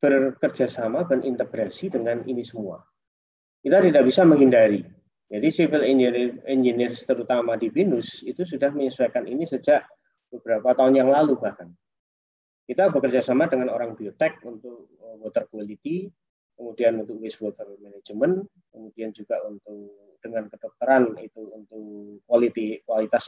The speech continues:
air, ya. Apakah itu bisa menimbulkan, eh,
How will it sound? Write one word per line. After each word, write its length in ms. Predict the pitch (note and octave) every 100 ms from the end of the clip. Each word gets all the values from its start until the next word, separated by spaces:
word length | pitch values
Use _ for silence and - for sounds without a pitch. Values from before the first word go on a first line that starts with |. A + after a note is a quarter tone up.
| -
air, 320 | A#2+ E3+ F#3+ -
ya. 240 | - G#2 E3 _ _ _ _ _ _ -
Apakah 400 | A#2+ B2+ B2+ A#2
itu 160 | B2 B2+
bisa 320 | A#2 G#2+ A#2
menimbulkan, 960 | A#2 A2+ A#2 A2 A2 G#2+ A#2 A2 G#2+
eh, 320 | G#2+ - A2